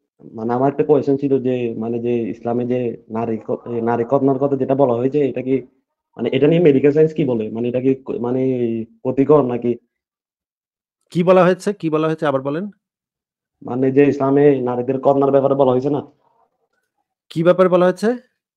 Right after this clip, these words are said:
Speaker 2: খৎনা?
Speaker 1: মানে, খৎনা আর কি, খৎনা।
Speaker 2: খৎনা মানে সুন্নতে খৎনার কথা জিজ্ঞেস করছেন আপনি?
Speaker 1: জি, জি, জি। মানে, এটার ব্যাপারে, মানে, মেডিকেল সায়েন্স কি বলে?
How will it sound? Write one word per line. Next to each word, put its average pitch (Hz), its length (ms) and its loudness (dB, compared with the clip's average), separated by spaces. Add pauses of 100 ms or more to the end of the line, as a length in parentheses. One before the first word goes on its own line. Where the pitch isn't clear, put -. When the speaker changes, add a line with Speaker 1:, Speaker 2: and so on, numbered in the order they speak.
Speaker 2:
খৎনা? 156 540 4
Speaker 1:
মানে, 127 140 -2
খৎনা 143 320 2
আর 139 100 2
কি, 131 80 -2
খৎনা। 135 380 0 (1080)
Speaker 2:
খৎনা 175 360 4
মানে 139 460 2
সুন্নতে 185 360 2
খৎনার 170 320 2
কথা 160 200 2
জিজ্ঞেস 139 520 -6
করছেন 127 240 -8
আপনি? 104 320 -12 (800)
Speaker 1:
জি, 127 180 0
জি, 117 160 0
জি। 113 200 -2
মানে, 131 220 4
এটার 143 220 4
ব্যাপারে, 147 380 2
মানে, 135 380 0
মেডিকেল 127 360 0
সায়েন্স 143 240 0
কি 143 100 -2
বলে? 120 300 -2